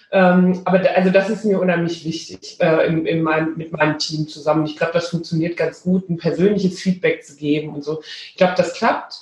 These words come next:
Und dann das andere, die andere Ebene ist natürlich so, dass wir, ähm,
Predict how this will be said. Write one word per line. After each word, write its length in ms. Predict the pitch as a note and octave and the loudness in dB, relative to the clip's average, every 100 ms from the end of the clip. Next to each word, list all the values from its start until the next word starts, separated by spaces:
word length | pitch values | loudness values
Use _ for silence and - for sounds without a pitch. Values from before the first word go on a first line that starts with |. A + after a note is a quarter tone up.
| _ _ - - - - | _ _ -20 -20 -16 0
Und 360 | G3 F#3+ - - - | 2 2 0 -6 0
dann 200 | F3 G3 | 2 4
das 200 | F3+ - | 2 0
andere, 440 | F3 A3+ B3+ B3+ G#3+ | 0 2 4 4 4
die 100 | G3 | 2
andere 300 | G#3 A3 G3+ | 2 2 0
Ebene 340 | G#3 A3+ G3+ | 0 2 2
ist 140 | F#3+ A3 | 0 0
natürlich 560 | F#3+ - C4+ A#3 - | -2 -2 -4 -4 -4
so, 120 | E3+ | -6
dass 260 | E3+ F3 - | -2 -2 -4
wir, 400 | F3 E3+ E3 E3 E3+ | -4 -4 -4 -8 -6
ähm, 360 | E3 E3 E3 | -4 -4 -8